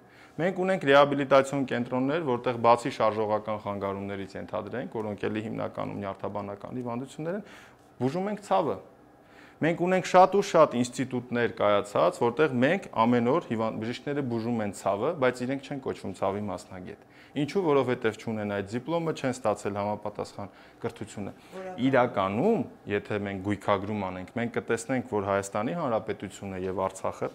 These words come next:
Speaker 1: թեկուզ սովետի ժամանակաշրջանում բավականին լուրջ, ը, հայերեն ասեմ, շկոլա են ունեցել։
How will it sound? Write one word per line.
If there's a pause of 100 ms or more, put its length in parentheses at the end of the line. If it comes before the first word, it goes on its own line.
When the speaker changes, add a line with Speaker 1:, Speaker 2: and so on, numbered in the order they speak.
Speaker 1:
թեկուզ
սովետի
ժամանակաշրջանում
բավականին
լուրջ,
ը, (160)
հայերեն
ասեմ,
շկոլա
են
ունեցել։